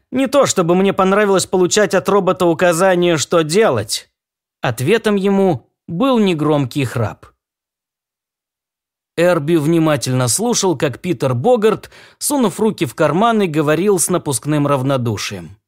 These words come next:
«Так обстоит дело. Мне сказали, что ты разбираешься в этих вещах,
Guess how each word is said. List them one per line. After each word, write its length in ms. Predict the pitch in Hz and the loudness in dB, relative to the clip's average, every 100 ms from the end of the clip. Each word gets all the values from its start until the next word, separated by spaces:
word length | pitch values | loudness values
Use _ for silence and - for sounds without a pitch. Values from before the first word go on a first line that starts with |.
| _ _ _ _ _ - | _ _ _ _ _ 0
«Так 360 | 196 247 - | 2 2 0
обстоит 680 | 220 - - 185 180 175 147 | -2 -2 0 2 2 0 0
дело. 460 | 113 104 87 78 - _ _ _ _ | -2 -2 -6 -14 -20 _ _ _ _
Мне 240 | 262 277 247 | -2 0 0
сказали, 480 | - 202 220 220 | 0 0 2 2
что 220 | 185 - 170 | 0 -2 -2
ты 280 | 202 196 | 2 2
разбираешься 760 | 180 160 135 160 180 175 - 180 | 2 0 0 2 2 2 0 0
в 60 | 175 | -2
этих 280 | - 185 | -2 -6
вещах, 640 | 175 190 - 262 240 123 | -4 -4 -2 0 0 0